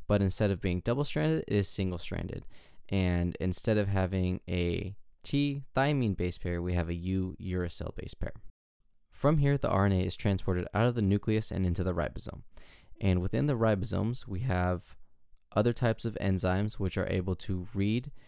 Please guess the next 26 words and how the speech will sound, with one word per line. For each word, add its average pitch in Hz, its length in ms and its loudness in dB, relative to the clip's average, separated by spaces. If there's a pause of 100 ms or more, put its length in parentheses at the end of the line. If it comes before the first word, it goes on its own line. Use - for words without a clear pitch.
(280)
the 104 160 6
genetic 104 560 0
information 104 800 0
on 104 160 0
the - 120 -4
R 92 160 2
N 90 80 0
A 98 240 -2
and 98 140 -2
translate 104 420 0
that 101 300 0
into 95 240 -2
amino 90 400 0
acids. - 500 -12 (440)
The 113 220 2
enzymes 151 440 0
on 123 160 2
the 98 120 4
ribosome 92 720 0 (200)
read 98 420 0
each - 240 -4
set - 240 0
of 98 100 -2
three 113 220 0
base 95 300 -2
pairs 92 400 0